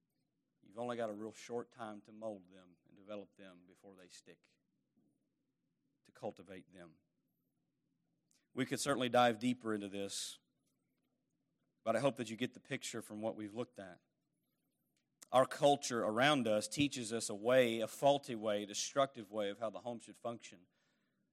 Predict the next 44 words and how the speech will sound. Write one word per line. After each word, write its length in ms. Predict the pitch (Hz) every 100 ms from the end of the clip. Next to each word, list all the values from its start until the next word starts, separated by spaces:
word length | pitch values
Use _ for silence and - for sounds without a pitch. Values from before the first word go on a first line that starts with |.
| _ _ _ _ 156
Teaches 360 | 147 139 117
us 200 | 127 120
that, 120 | 113
well, 180 | 127 127
it 20 |
really 140 | 135 139
doesn't 140 | 120
matter 220 | 117 117
how 100 | 117
the 80 | 107
husband 240 | 120 104 104
and 80 |
wife 200 | 107 110 -
relate 200 | 104 113
to 60 | 107
each 160 | -
other. 160 | 110 104
It 40 |
really 140 | 143 143
doesn't 220 | 131 113
matter 280 | 120 120 117
how 200 | 120 117
they 160 | 113
raise 260 | 107 113 107
their 80 | 110
children. 440 | - 117 107 110
It 20 |
doesn't 180 | 143 135
matter 300 | 127 127 123
what, 240 | 117 127 - -
if 140 | 117
they're 100 | 123
in 100 | 120
church 360 | - 120 117 120
or 60 |
not. 340 | 110 110 113 - _
None 120 | 160 180
of 20 |
that 80 | 151
really 140 | 151
matters. 680 | 135 135 131 113 107 - - _ _ _ _ _ _ _ _ _ _ _ _ _ _ _ _ _ _ _ _
It 120 | 104
does 260 | 135 123 98
matter. 160 | 87